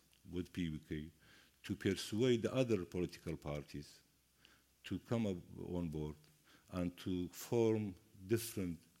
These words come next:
committees to discuss this issue. Two main committees, one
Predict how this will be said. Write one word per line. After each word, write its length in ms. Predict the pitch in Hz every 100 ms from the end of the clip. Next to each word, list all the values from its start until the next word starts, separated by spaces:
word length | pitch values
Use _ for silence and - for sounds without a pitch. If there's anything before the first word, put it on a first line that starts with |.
| _ -
committees 640 | 95 85 - 78 78 - - _ _ - - -
to 80 | 92
discuss 360 | 87 - 113
this 200 | - 104
issue. 360 | 120 113 - 73 78 _ _ _ _ - - - _ _ _ _ _ -
Two 180 | 143
main 140 | 147 135
committees, 840 | 131 113 95 - 95 90 - - - -
one 500 | 92 95 113 110 107